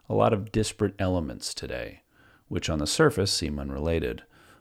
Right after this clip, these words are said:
but they illustrate the point that the history of a place can be deeply circumstantial and seemingly arbitrary. Why does this, this exist there and there, that, et cetera?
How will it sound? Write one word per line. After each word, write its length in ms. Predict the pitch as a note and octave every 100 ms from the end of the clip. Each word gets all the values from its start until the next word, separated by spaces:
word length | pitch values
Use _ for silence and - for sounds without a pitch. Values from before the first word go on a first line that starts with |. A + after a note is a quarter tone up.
| _
but 100 | E2
they 140 | F#2+
illustrate 560 | A2 B2+ A#2 - G#2+ -
the 40 |
point 440 | - - G#2+ G2+ G2
that 160 | E2+
the 60 | E2
history 520 | - B2+ A#2+ - A2
of 100 | G2
a 60 | G2+
place 380 | - F#2+ F2
can 240 | - F2 E2+
be 180 | E2 D#2+ -
deeply 600 | A2+ B2+ - - A2 G#2+
circumstantial 1300 | G#2 - - F#2+ - G#2 - - C#2 C#2 D2 D2 - - - - _
and 160 | D#2+
seemingly 600 | D2 - C#2 C#2+ C#2+ C#2 -
arbitrary. 800 | D#2 D2+ C#2+ - D2 B1+ - - - _ _ _
Why 260 | - C#2 C2+
does 220 | D2+ D2+
this, 300 | D2 D2+ - -
this 420 | F#2+ E2+ - -
exist 540 | D2+ E2 D#2+ C2+ -
there 800 | D2 E2 E2 D#2 D2+ D2 C#2 A#1 -
and 260 | A1+ A1
there, 500 | A#1+ D2 D2 D2 C2+
that, 680 | C2 C2 D#2 D2 C2+ - - -
et 120 | -
cetera? 580 | - C2 C2 A#1+ G#1